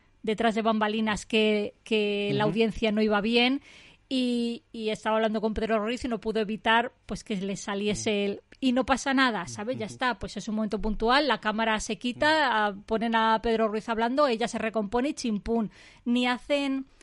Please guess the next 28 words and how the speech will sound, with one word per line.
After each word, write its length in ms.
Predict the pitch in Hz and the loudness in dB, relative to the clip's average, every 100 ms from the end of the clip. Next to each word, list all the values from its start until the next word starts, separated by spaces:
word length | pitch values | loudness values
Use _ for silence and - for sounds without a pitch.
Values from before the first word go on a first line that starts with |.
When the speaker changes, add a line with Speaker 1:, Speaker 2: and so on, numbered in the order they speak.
| _ _ _ _ _ | _ _ _ _ _
Speaker 1:
drama 440 | 247 277 269 262 | -4 0 0 0
y 40 | 254 | -2
entonces 320 | 240 262 269 | -2 -4 -2
te 80 | 262 | -4
pongo 260 | - 254 262 | 0 4 4
el 80 | |
primer 360 | - 262 254 - | 4 2 2 2
plano 400 | 269 262 247 247 | 4 4 4 2
de 200 | 240 247 | 4 4
ella, 460 | 262 226 247 247 220 - - _ - | 4 4 4 4 0 -10 -20 _ -8
mm, 260 | 254 247 - - _ _ 262 | -6 -6 -10 -16 _ _ -2
en 160 | 247 | -2
plan 240 | 254 247 247 | 2 2 2
lacrimógeno, 880 | 233 233 233 262 - 294 302 349 381 - _ - | 0 0 2 0 0 0 2 0 0 -16 _ -6
ni 360 | 254 247 233 | -2 0 0
Speaker 2:
Mm. 40 | 254 | -2
Speaker 1:
tampoco 960 | 220 208 - 233 226 240 233 226 220 | -4 -6 -2 -4 -2 0 2 2 0
corto, 580 | - 233 214 - 233 226 _ _ | 0 0 0 -4 -4 -4 _ _
pues 160 | 220 202 | -14 -12
ya 60 | |
está. 300 | 214 - 196 - _ _ - | -14 -12 -12 -12 _ _ -16
Speaker 2:
Ujú. 120 | 226 | -14
Speaker 1:
O 40 | 208 | -12
sea, 220 | 226 208 | -12 -8
no 160 | 190 196 | -8 -4
pasa 260 | 208 220 | -6 -4
nada, 480 | 214 247 285 339 381 440 | -4 -2 0 -2 -4 -10
mm, 300 | 226 196 190 | -10 -10 -10